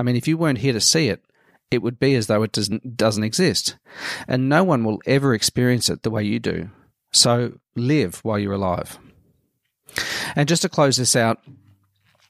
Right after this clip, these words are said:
I want to ask you, how weighed down are you by this unspoken burden to uncover or define the meaning of life? How would you feel if you abandoned this pursuit and just started living with your eyes open? What if you made a deliberate choice to stop complicating things?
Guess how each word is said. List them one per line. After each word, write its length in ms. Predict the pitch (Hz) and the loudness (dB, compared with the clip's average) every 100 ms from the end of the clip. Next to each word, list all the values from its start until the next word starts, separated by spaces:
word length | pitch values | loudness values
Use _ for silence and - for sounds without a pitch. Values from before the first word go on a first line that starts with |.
| - - - - | -14 -12 -10 -4
I 60 | |
want 140 | 127 185 | -2 0
to 60 | 151 | 2
ask 260 | 135 - | 2 0
you, 180 | 107 104 - | -4 -4 -4
how 300 | - 170 175 | 0 0 2
weighed 340 | 143 135 120 | 2 0 2
down 260 | 131 120 117 | 2 2 0
are 60 | |
you 220 | 113 120 | 0 -2
by 180 | 117 107 | -2 -2
this 320 | 107 104 - - | 0 2 2 2
unspoken 760 | 131 135 120 - 120 117 107 95 | -2 0 -2 2 2 2 -4 -2
burden 420 | 110 113 104 82 | 0 2 0 -2
to 120 | 104 | -2
uncover 500 | 101 95 - 113 107 | -2 0 0 0 0
or 100 | 92 | -4
define 600 | 87 - 107 107 90 80 _ - | -6 -2 2 2 0 -4 _ -4
the 80 | |
meaning 300 | 101 104 104 | -2 -2 -2
of 100 | 85 | -2
life? 380 | 92 82 71 - - - - - - - - | -2 -2 -4 -10 -16 -18 -16 -18 -20 -16 -2
How 180 | 143 196 | 2 4
would 140 | 160 | 2
you 60 | 139 | 0
feel 340 | - 160 117 | 2 4 4
if 160 | 101 120 | 2 0
you 140 | 110 | 0
abandoned 560 | 104 113 117 143 120 95 | 0 2 2 2 0 0
this 120 | - | 0
pursuit 420 | 107 - 120 95 | 2 2 2 0
and 120 | 95 | -2
just 160 | 127 - | 0 2
started 320 | 139 120 110 | 2 2 0
living 400 | 123 113 76 85 | 0 0 -4 -8
with 140 | 110 101 | -6 -2
your 140 | 104 | 0
eyes 200 | 107 107 | 2 2
open? 400 | 95 71 62 - _ _ - - - - | -2 -4 -12 -16 _ _ -14 -14 -14 -2
What 180 | 135 151 | 2 2
if 100 | 170 | 2
you 80 | |
made 140 | 143 127 | 2 2
a 60 | |
deliberate 440 | 110 107 123 127 - | 2 0 0 -2 -2
choice 320 | - 113 95 | 0 2 0
to 80 | - | -2
stop 280 | - 120 - | -2 -2 -2
complicating 580 | 160 190 - 101 90 | -2 -2 -2 -2 -2
things? 420 | 80 82 73 - | -6 -6 -2 0